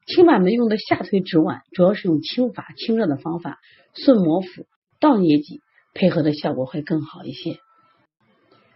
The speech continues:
从这两点来区别的话啊，就是揉板门性更温和一些，轻板门呢属于清法。所以说呢，我们在临床使用穴位的时候，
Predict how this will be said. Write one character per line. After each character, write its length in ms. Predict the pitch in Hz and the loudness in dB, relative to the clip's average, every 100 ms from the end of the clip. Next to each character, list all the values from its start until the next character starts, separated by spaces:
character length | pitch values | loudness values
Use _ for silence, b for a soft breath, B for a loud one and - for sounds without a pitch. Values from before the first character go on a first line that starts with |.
| _ _ _ _ _ _ - | _ _ _ _ _ _ 2
从 140 | 285 | 4
这 80 | 359 | 8
两 220 | 285 311 | 8 8
点 140 | 269 | 6
来 120 | 190 214 | 4 0
区 240 | - 269 | 0 0
别 240 | 196 170 | 4 4
的 80 | 190 | 2
话 140 | 180 147 | -2 -6
啊， 220 | 117 131 | -6 -4
就 100 | 185 | -2
是 140 | 170 | 0
揉 180 | 160 196 | 2 2
板 220 | 247 170 | 2 2
门 160 | 147 170 | 2 0
性 240 | - 208 | -4 -2
更 180 | 196 185 | 0 2
温 140 | 240 247 | 0 -2
和 200 | - 143 | -2 0
一 140 | 143 | 0
些， 240 | 139 123 | -2 -8
轻 240 | - - 214 | -8 -6 -4
板 160 | 156 | -4
门 220 | 117 117 156 | -6 -4 -2
呢 120 | 151 | -4
属 200 | - 123 | -6 -6
于 80 | 131 | -6
清 260 | - 220 | -6 -10
法。 220 | 214 - 190 | -10 -14 -8
所 160 | - | 2
以 100 | 262 | 2
说 160 | 247 214 | 2 -2
呢， 200 | 202 160 B B B | -4 -4 B B B
我 100 | 165 | 2
们 140 | 185 277 | 4 4
在 140 | 302 | 4
临 160 | 226 240 | 2 0
床 180 | 247 | -4
使 140 | 247 285 | -6 -4
用 160 | 294 | -2
穴 180 | - 208 | -2 -2
位 100 | 202 | 0
的 120 | 170 | -2
时 180 | 139 - | -4 -6
候， 240 | 160 156 | -6 -6